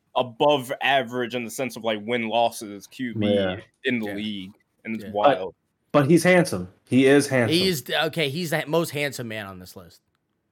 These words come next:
Speaker 2: Yeah.
Speaker 3: Yeah,
Speaker 2: So
Speaker 3: hundred percent.
Speaker 2: gotta, gotta give him his points for that.
Speaker 3: Yeah, he's a good looking
Speaker 1: Yeah.
Speaker 3: dude. Good looking dude.
Speaker 1: Another good looking dude. We got Joe Burrow, Joe Shiesty.
Speaker 2: Joe Burrow.
Speaker 1: Joe Burrow.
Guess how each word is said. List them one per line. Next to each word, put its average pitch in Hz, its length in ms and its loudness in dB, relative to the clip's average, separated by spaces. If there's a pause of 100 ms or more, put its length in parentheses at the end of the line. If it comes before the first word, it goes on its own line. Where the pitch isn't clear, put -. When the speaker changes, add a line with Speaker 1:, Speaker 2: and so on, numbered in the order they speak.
Speaker 2:
Yeah. 92 240 -2 (240)
Speaker 3:
Yeah, 101 140 -14 (200)
Speaker 2:
So 101 160 -4
Speaker 3:
hundred 95 120 0
percent. 98 200 -10
Speaker 2:
gotta, 117 300 2
gotta 123 280 4
give 147 140 6
him 139 120 4
his 117 120 2
points 113 260 0
for 107 120 -4
that. 87 340 -4
Speaker 3:
Yeah, 92 240 -14
he's 120 120 -20
a - 20 -20
good 110 120 -10
looking 101 200 -8
Speaker 1:
Yeah. 90 80 -4
Speaker 3:
dude. 85 140 -18 (1160)
Good 104 120 -14
looking 90 180 -18
dude. 82 200 -20 (1200)
Speaker 1:
Another 143 280 4
good 127 180 4
looking 120 340 2
dude. 127 280 4
We 139 80 0
got 131 260 4
Joe 123 320 0
Burrow, 104 840 -2 (120)
Joe 131 200 -2
Shiesty. 131 920 -2 (220)
Speaker 2:
Joe 117 260 4
Burrow. 294 340 6 (920)
Speaker 1:
Joe 135 200 0
Burrow. 415 840 4